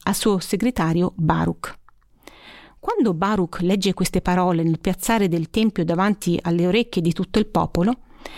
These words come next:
sembra che le prime reazioni suggeriscano a un ritorno alla fede.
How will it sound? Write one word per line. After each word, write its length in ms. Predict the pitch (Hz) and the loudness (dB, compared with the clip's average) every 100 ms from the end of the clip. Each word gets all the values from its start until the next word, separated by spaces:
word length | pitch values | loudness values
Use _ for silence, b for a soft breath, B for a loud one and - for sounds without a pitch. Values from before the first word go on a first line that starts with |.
| B | B
sembra 520 | - 349 302 185 170 - | -4 2 2 2 -2 -4
che 140 | - | 0
le 100 | 226 | 0
prime 400 | 254 302 370 285 | 2 2 2 4
reazioni 760 | 202 190 185 - 175 165 175 226 - | 4 0 -2 0 0 2 0 -2 -8
suggeriscano 1000 | - - 285 247 311 190 - 175 175 185 | -8 -2 0 2 0 0 -2 0 0 -2
a 140 | - 208 | -2 -2
un 80 | 226 | 0
ritorno 460 | 294 208 175 175 | 0 0 0 0
alla 120 | 175 | 0
fede. 480 | 180 170 160 170 175 | 0 0 0 -2 -6